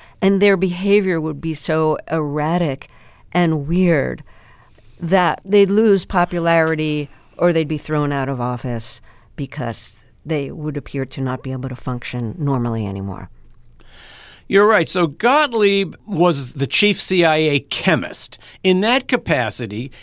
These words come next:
Speaker 2: he was also the chief poison maker. So he made the poisons to kill Zhou Enlai, Fidel Castro, Patrice Lumumba. But he wasn't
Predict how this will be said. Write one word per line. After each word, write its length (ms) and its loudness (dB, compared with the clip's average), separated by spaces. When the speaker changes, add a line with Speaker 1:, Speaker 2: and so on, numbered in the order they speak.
Speaker 2:
he 140 2
was 160 4
also 200 0
the 80 2
chief 360 -2
poison 500 4
maker. 380 -8
So 140 0
he 100 4
made 240 2
the 80 -2
poisons 500 0
to 100 -10
kill 380 0
Zhou 400 0
Enlai, 540 2
Fidel 320 -2
Castro, 720 -4
Patrice 400 -2
Lumumba. 520 0
But 120 2
he 40 4
wasn't 400 4